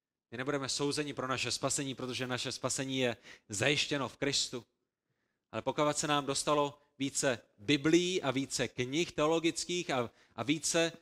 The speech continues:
lepšího kázání a máme internet a můžeme poslouchat na Spotify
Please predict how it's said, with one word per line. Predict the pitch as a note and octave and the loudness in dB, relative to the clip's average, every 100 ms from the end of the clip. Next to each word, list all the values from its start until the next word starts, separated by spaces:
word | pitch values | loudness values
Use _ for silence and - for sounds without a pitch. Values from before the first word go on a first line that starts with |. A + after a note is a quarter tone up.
| _ _ _ | _ _ _
lepšího | B2 C#3 - E3+ D#3 D3 C#3 - _ _ | 4 4 4 0 2 0 -2 -10 _ _
kázání | D3 C#3+ D#3+ E3+ F3 F3 F3 F3+ F#3 G3 _ _ _ _ | 6 6 6 4 4 4 2 -2 -6 -10 _ _ _ _
a | A#2+ | 0
máme | D3 D3+ D3+ | 4 4 2
internet | E3+ E3 F#3 F3+ F3+ F3 D3+ | 0 2 4 4 4 2 2
a | |
můžeme | C#3 C#3 D3 C3 | 0 -2 -2 -2
poslouchat | D3+ - F3+ D3+ D3 | -2 0 0 0 0
na | D3+ | 0
Spotify | - F3+ F3 E3 | -2 -2 -2 0